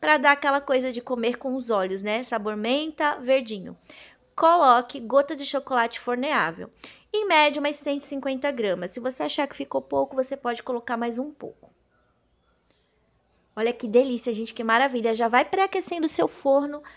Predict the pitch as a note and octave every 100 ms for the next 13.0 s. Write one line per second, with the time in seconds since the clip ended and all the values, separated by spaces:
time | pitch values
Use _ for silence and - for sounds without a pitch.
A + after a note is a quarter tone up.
0 | - A#3+ B3+ - A#3+ - C4+ D#4+ E4+ -
1 | C#4 B3+ C4+ A3 G3 G3+ - - - -
2 | E4 D#4+ E4 D#4 D#4 D4+ C#4 B3+ C4+ D4
3 | D4+ B3 A#3+ C4 C#4 - _ C4 B3+ B3
4 | C4+ B3+ A#3+ A#3 B3+ B3 A#3 A#3 A#3 A3+
5 | - C4+ A#3 A3+ C#4 E4+ G#4+ - G#4+ G4+
6 | F#4+ F#4 F4+ C4+ C4+ A#3+ A#3+ A#3+ A#3+ C#4+
7 | E4 - - C4 C4 A#3 G#3 G3+ G#3+ D4+
8 | C4 F#3+ - _ - - - _ - C#4+
9 | D4 D4+ D#4 D#4+ F4 F4 D#4+ E4 D4 E4
10 | D#4+ D4+ D4+ - C#4+ - - C4 C4 C#4
11 | D4 D4+ C#4 A#3+ B3+ C#4+ C#4 C4+ C#4+ C4
12 | C#4 C#4+ C#4+ C#4+ - D4+ D#4 G#3+ F#3 -